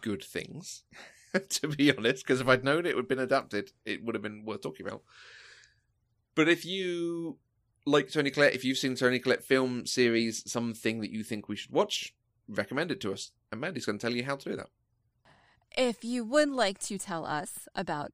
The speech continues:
Speaker 2: your favorite Toni Collette performance, you can do that on Twitter, Facebook, or Instagram at Eloquent Gushing, or you can send an email to podcast at eloquent gushing dot com, or you can find me directly on Twitter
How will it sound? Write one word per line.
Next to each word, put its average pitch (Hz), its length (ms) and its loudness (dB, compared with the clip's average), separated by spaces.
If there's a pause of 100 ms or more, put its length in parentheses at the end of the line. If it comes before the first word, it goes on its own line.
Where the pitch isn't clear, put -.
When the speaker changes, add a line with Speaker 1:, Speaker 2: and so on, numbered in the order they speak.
Speaker 2:
your 180 140 -6
favorite 147 300 -6
Toni 139 200 -10
Collette - 400 -8
performance, 165 640 -4
you 196 120 -4
can 202 380 -4
do 247 280 0
that 196 360 6
on 175 220 -2
Twitter, 180 440 -6
Facebook, 196 360 -6 (100)
or 202 160 0
Instagram 233 760 -2
at 208 200 -2
Eloquent 185 400 -4
Gushing, 196 580 -6
or 214 120 -4
you 220 80 -6
can 240 120 -4
send 214 160 -4
an 214 60 -2
email 175 440 0
to - 140 -8
podcast 175 560 -8
at - 80 -14
eloquent 165 360 -6
gushing 156 280 -10
dot 143 180 -12
com, 170 400 -6 (480)
or 233 260 0
you 240 160 -8
can 240 120 -4
find 190 300 -2
me 196 160 -2
directly 190 560 -4 (240)
on 185 180 -2
Twitter 180 460 -8